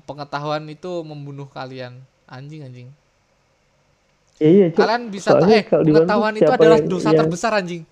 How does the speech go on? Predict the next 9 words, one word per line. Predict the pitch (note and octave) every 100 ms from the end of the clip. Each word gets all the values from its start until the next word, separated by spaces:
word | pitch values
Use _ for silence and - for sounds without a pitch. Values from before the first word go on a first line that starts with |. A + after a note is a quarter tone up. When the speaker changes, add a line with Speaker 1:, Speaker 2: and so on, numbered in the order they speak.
| _ _ _
Speaker 1:
Pengetahuan | E3 F3+ F#3 F3+ F3+
itu | F#3
adalah | G#3+ F#3+
dosa | E3 D#3+
terbesar, | F3 D3+ C#3+ E3+ D3
bangsat. | D3 G3 F#3+ A3+ G#3+ _ _ _ _ _ _ _ - _ _ _ _
Anjing, | D3+ D#3 D3 C3 D#3+ F3+ F3+
anjing. | D3 C#3+ D3
Speaker 2:
Bagi, | D3+